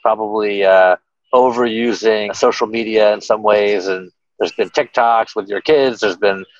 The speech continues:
Instagram Lives, there's been all those things. And what have you been consuming in the media side? What have you been watching? What have you been thinking about?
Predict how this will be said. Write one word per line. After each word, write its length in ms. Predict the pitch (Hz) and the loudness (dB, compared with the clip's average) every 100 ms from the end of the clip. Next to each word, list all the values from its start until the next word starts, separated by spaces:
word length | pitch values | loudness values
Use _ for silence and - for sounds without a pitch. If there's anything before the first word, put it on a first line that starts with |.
| - | -4
Instagram 500 | 123 - 110 113 104 | -2 0 4 4 4
Lives, 420 | 127 151 135 123 | 4 2 2 0
there's 80 | 104 | 0
been 100 | 107 | 0
all 240 | 117 120 110 | 2 2 2
those 320 | 107 107 - | 2 2 0
things. 420 | 110 107 104 92 | -2 -2 -4 -2
And 180 | 95 87 _ | -4 -4 _
what 280 | 120 120 156 | -4 0 2
have 140 | 143 | 2
you 140 | 127 135 | 0 2
been 280 | 123 113 | 4 2
consuming 600 | 104 107 - 123 110 104 95 | 0 -8 -4 -2 -2 -2 -4
in 120 | 92 | -6
the 80 | 95 | -4
media 300 | 98 98 90 | -2 -2 0
side? 240 | 92 90 | 2 2
What 140 | 101 | 2
have 80 | 110 | 0
you 60 | 104 | -2
been 100 | 101 | 0
watching? 400 | 98 98 104 98 | 0 0 -4 -2
What 120 | 101 | 0
have 60 | 101 | -2
you 60 | |
been 140 | 92 90 | -6 -8
thinking 300 | 95 98 92 | -8 -6 -2
about? 240 | 92 90 | 0 0